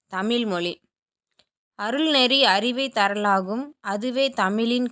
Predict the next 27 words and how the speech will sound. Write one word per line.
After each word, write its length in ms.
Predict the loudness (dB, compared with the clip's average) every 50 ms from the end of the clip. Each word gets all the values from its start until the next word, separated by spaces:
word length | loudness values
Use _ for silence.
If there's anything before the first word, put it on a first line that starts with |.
| -4 -4
குரலாகும்" 560 | -2 0 2 4 4 4 4 2 -2 -8 -8 _
என 240 | -12 -10 -8 -8 -6
தொடங்கும் 500 | -2 0 0 2 2 2 0 0 0 0
பாடலை 460 | 4 4 6 6 6 4 2 0 -2
பாடியவர் 800 | -4 -2 -4 -4 -2 -4 -4 -6 -6 -6 -4 -4 -6 -6 -6 _ _ _ _ _ _ _ _ _ _ _
நாமக்கல் 600 | -8 -6 -4 -2 -2 -2 -2 0 -2 -4 -2 0
கவிஞர் 520 | 0 0 0 0 0 0 0 0 -2 -2
வே 240 | -2 -2 -2 -2 2
ராமலிங்கனார். 840 | 4 4 4 4 4 2 0 0 -2 -2 -2 -2 0 0 0 -2 -4 -8 _ _ _ _ _ _ _ _ _ _ _ _ _
எங்கள் 500 | -12 -6 -4 -2 -2 2 2 2 2 2
தமிழ் 420 | 2 2 2 2 2 0 0 -2 -4 _ _
என்ற 300 | -12 -8 -6 -2 -4 -4
பாடலின் 600 | -2 0 0 2 2 2 2 0 -2 -2 -2 0
ஆசிரியர் 680 | 2 2 2 0 -2 -6 -8 -6 -2 -2 -2 -2 -4 -8 _ _ _ _ _ _ _ _ _
நாமக்கல் 520 | -10 -6 -4 -2 0 -2 -2 0 -2 -2 0
கவிஞர் 460 | 0 0 0 0 0 0 -2 -2 -2
வே 200 | -2 -2 0 0
ராமலிங்கனார். 800 | 2 4 4 4 4 2 0 -2 -2 -2 -2 -2 0 0 0 -2 -4 _ _ _ _ _ -20 _ _ _ _ _ _ _ _ _
தமிழ் 340 | -8 -4 -2 0 0 2 2
மொழி 300 | 2 2 2 2 0 0
கற்றோர் 680 | 0 0 0 0 -4 _ -6 -2 0 0 -2 -2 -4
எதனை 420 | -8 -4 -4 -2 -2 0 0 0
பெறுவதற்காக 840 | 0 2 2 2 2 2 2 2 0 0 2 4 6 6 6 4 2 0
யாரையும் 640 | 2 4 6 8 8 8 6 4 0 -4 -6 -6
புகழ்ந்து 460 | -6 -6 -4 -4 -2 -2 -2 -4 -2 0
பேச 340 | 0 0 0 0 -2 -2
மாட்டார்? 560 | 0 0 0 0 -2 -2 -4 -4 -4 -6 -10